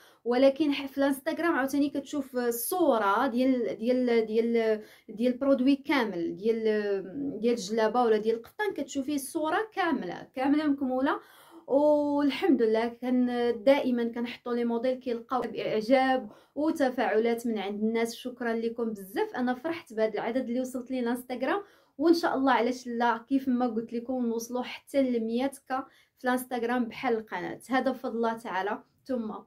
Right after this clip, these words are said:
بالدعم ديالكم والمسانده ديالكم.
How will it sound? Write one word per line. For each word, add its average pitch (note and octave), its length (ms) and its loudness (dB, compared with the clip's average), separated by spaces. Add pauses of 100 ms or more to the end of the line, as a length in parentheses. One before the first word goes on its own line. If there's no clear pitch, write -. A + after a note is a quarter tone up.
بالدعم A3 440 -2
ديالكم A3+ 420 -2 (640)
والمسانده A#3 2750 2
ديالكم. E3+ 560 -8